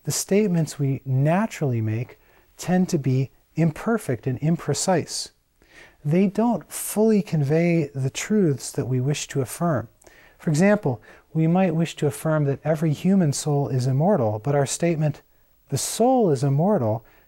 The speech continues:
does not necessarily convey that. It's open to two interpretations, "Every soul is immortal," or just "Some souls are immortal."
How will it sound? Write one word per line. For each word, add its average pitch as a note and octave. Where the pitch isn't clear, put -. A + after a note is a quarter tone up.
does C#3
not D#3+
necessarily D3+
convey C#3
that. G#2
It's F3
open F3+
to C#3
two F#3+
interpretations, C#3+
"Every C#3
soul D3
is C#3+
immortal," D3
or C#3
just B2+
"Some F3
souls G#2+
are A2
immortal." G#2